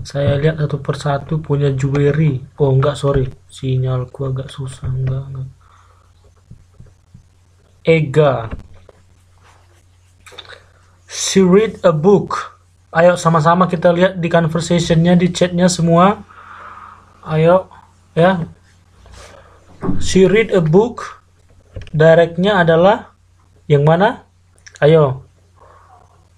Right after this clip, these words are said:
A book, ya. She bought her, she bought her brother a bag. Ya.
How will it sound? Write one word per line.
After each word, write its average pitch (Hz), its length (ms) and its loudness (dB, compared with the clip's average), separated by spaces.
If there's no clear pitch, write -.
A 135 80 2
book, 131 480 -4
ya. 151 480 0
She - 400 -8
bought 196 480 -2
her, 208 400 0
she - 240 -4
bought 180 480 0
her 170 160 4
brother 175 640 2
a 170 80 -2
bag. 156 480 -2
Ya. 151 400 -2